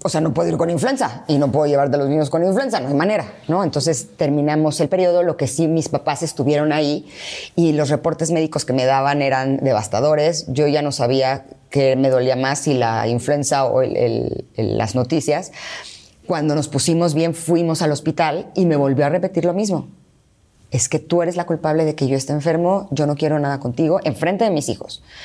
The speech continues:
Para mí ha sido como muy doloroso que esa información la manejara frente a mis hijos, que les dijera a ellos que ya no iba a vivir con, con nosotros sin mí. Pero por otro lado,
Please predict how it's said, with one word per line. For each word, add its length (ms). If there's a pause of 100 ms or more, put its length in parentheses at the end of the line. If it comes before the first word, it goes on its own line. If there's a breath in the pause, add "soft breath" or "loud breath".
(960 loud breath)
Para 200
mí 140
ha 60
sido 220
como 180
muy 180
doloroso 600
que 100
esa 140
información 500
la 80
manejara 500
frente 340
a 40
mis 180
hijos, 460 (120)
que 540 (100)
les 240
dijera 380
a 80
ellos 300
que 100
ya 100
no 100
iba 100
a 40
vivir 380
con, 260
con 160
nosotros 640 (260)
sin 340
mí. 280 (580 loud breath)
Pero 220
por 140
otro 180
lado, 600